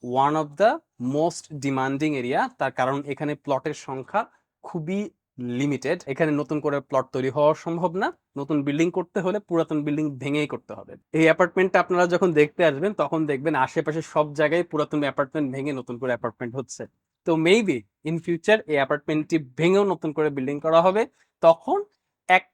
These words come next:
কাঠার ownership-এর কিন্তু অনেক দাম হবে, বা return on this investment will be way, way high। আর থাকার জন্য এটি খুবই প্রেস্টিজিয়াস জায়গা। This building has a huge history of keeping high profile people here, so হেরিটেজ ওয়াইজও এটা খুব প্রেস্টিজিয়াস একটা বিল্ডিং।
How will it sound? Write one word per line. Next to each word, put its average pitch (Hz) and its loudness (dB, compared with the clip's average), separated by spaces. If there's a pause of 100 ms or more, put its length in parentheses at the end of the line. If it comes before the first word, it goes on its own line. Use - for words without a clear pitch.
কাঠার 214 6 (220)
ownership-এর 190 0
কিন্তু 175 -2 (280)
অনেক 196 4
দাম 165 2
হবে, 165 -2
বা 156 2 (140)
return 165 2
on 151 0
this 143 -6 (120)
investment 139 -4
will 135 -8
be 202 -2 (400)
way, 147 2 (160)
way 131 0 (440)
high। 131 6 (240)
আর 131 -2
থাকার 160 4
জন্য 170 2 (100)
এটি 151 -6
খুবই 156 -4
প্রেস্টিজিয়াস 143 -4
জায়গা। 147 2 (220)
This 165 0
building 185 6
has 180 0 (100)
a - -2
huge 185 0 (120)
history 180 -2 (140)
of 139 0 (120)
keeping 135 -6 (140)
high 127 0 (160)
profile 123 -4
people 139 -6
here, 220 -4 (560)
so 123 -4 (540)
হেরিটেজ 139 -2
ওয়াইজও 131 0
এটা 123 -4
খুব 127 -10
প্রেস্টিজিয়াস 117 -6
একটা 113 -12
বিল্ডিং। 123 -6